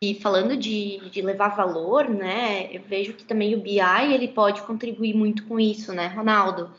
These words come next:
Não sei aí o que, que tu pensa sobre isso, mas a gente fala bastante sobre gerar valor por meio de dados. E como é que a gente garante isso, né? Quando a gente começa a trabalhar aí com, com,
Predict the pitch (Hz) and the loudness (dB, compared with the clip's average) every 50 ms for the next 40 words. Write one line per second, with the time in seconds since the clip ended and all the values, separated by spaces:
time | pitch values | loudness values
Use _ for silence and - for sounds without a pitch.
0 | _ _ _ _ _ - 202 202 202 226 214 208 208 202 202 202 202 202 196 185 | _ _ _ _ _ -4 -4 0 4 6 6 8 8 6 4 4 2 0 -2 -4
1 | 190 - - 190 185 - 202 190 180 175 202 - - - 214 208 208 202 208 202 | -6 -8 -12 -14 -8 -4 -2 0 0 -2 -4 -4 -2 -2 0 2 2 2 2 0
2 | 208 - - 196 - 196 196 190 190 220 269 302 320 - - - - - 208 196 | -2 -4 -6 -6 -4 -2 -2 0 0 2 2 0 0 -2 -6 -8 -4 -2 -2 0
3 | 190 190 180 180 185 185 180 185 185 180 180 180 180 180 175 190 185 190 185 - | 0 0 2 2 2 2 2 0 0 0 0 0 0 0 -2 -2 -4 -4 -6 -2
4 | - 220 220 226 208 254 240 - 240 226 220 - 240 226 214 220 233 233 226 220 | 2 4 4 4 4 2 0 0 0 -2 -2 -4 -6 -6 -4 -2 0 0 0 0
5 | 226 226 220 220 220 - 233 226 226 220 220 226 214 220 220 - - 220 214 208 | 0 -2 -2 -2 -4 -4 -4 -2 -2 0 0 -2 -2 -4 -2 2 4 6 6 6
6 | 208 208 - - - - - - - - - - _ - 254 262 262 - 294 311 | 4 4 0 -6 -10 -14 -20 -20 -20 -20 -20 -20 _ -2 -2 0 0 0 0 0
7 | 466 - 571 554 523 466 - - - 320 294 254 240 214 208 208 208 208 202 - | 2 2 2 2 2 0 0 2 2 4 6 8 8 8 8 6 6 4 0 -2
8 | - 202 190 190 190 185 - - - 180 165 160 196 233 - 240 208 220 214 214 | -4 -4 -4 -4 -6 -8 -8 -10 -8 -6 -4 -4 -4 -4 -2 -2 -2 -2 -2 -4
9 | 208 - 233 - - 226 208 202 220 - - - - 233 226 214 202 202 214 226 | -6 -6 -6 -4 0 2 2 2 0 -2 -6 -8 -4 -2 0 2 4 4 4 4
10 | 214 202 208 220 214 - - 214 196 196 196 - - 202 196 190 185 185 | 4 4 2 0 -2 -4 -6 -8 -8 -8 -10 -10 -10 -10 -10 -10 -12 -14